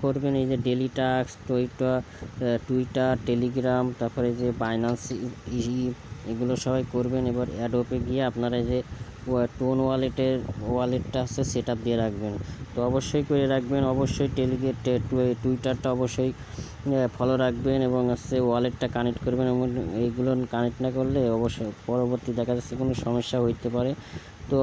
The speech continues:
অবশ্যই আপনারা এগুলো করবেন। আর এটা খুব দ্রুতই আশা করি আমাদের পেমেন্ট করবে। তো নট টোকেন যেমন আমাদের প্রফিট দিয়ে গেছে, আমি মনে করি এটাও অনেকটা প্রফিট দিয়ে যাবে ইনশাল্লাহ।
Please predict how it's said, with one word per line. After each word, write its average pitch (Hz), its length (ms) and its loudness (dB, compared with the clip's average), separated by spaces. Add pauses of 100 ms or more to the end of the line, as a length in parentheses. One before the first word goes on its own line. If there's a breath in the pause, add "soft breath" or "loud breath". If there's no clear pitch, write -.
অবশ্যই 143 420 2
আপনারা 151 260 2
এগুলো 147 260 4
করবেন। 143 360 2
আর 139 160 4 (160)
এটা 135 220 2 (420)
খুব 143 220 2
দ্রুতই 139 360 4
আশা 131 280 2
করি 139 240 2 (100)
আমাদের 127 300 2 (100)
পেমেন্ট 127 320 2
করবে। 135 280 2 (640 loud breath)
তো 131 80 4 (160)
নট 127 360 2
টোকেন 143 300 2
যেমন 143 260 4
আমাদের 135 280 0
প্রফিট 135 360 0
দিয়ে 139 140 2
গেছে, 139 200 -2
আমি 127 220 2 (100)
মনে 135 160 2
করি 131 160 0 (120)
এটাও 127 240 0 (100)
অনেকটা 127 320 -2
প্রফিট 127 340 -2 (100)
দিয়ে 127 140 2
যাবে 110 240 -2 (580)
ইনশাল্লাহ। 104 420 -2